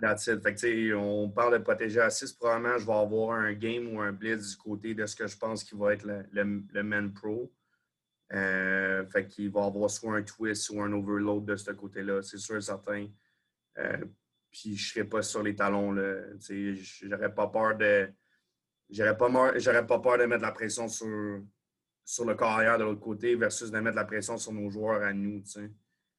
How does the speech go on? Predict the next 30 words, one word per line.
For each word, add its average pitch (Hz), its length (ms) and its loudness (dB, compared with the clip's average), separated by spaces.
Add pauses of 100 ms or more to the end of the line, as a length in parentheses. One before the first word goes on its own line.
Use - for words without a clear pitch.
(200)
Fait - 120 -12
que 101 180 0
je 101 100 -2
le 104 60 4
verrais 101 300 4
plus 104 260 -2
dans 104 140 0
ce - 80 -6
sens-là, 104 420 0
là. 107 160 2
Fait 101 160 -6
que 101 160 -8
j'irais 104 380 -4
probablement 127 680 2
avec 110 240 0
un 104 140 -2
five-man 107 560 0
pressure, 101 380 -4
avec 101 240 0
un 101 180 -2
four, 110 380 -6
four 127 240 2
of 110 100 0
a 107 80 0
side, 104 460 -2 (840)
euh, 101 320 4
du 98 200 -6
côté 104 680 0
tailback 101 480 2
pre-snap, 107 580 -4